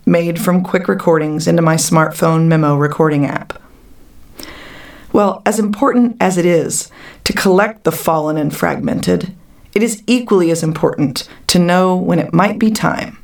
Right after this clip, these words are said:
to follow the example set by Springtime in Indiana and try your hand at a little resurrection. That growing collection of phrases, word associations, ideas, verses, choruses, and tags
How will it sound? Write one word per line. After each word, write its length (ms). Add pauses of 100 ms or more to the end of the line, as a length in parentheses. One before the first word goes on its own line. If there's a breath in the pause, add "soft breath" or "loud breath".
(340 loud breath)
to 80
follow 340
the 140
example 500
set 320
by 160
Springtime 640
in 100
Indiana 640 (680 soft breath)
and 140
try 240
your 160
hand 340
at 80
a 60
little 220
resurrection. 880 (1200 loud breath)
That 220
growing 400
collection 540
of 120
phrases, 680
word 260
associations, 920
ideas, 560
verses, 560
choruses, 680
and 200
tags 600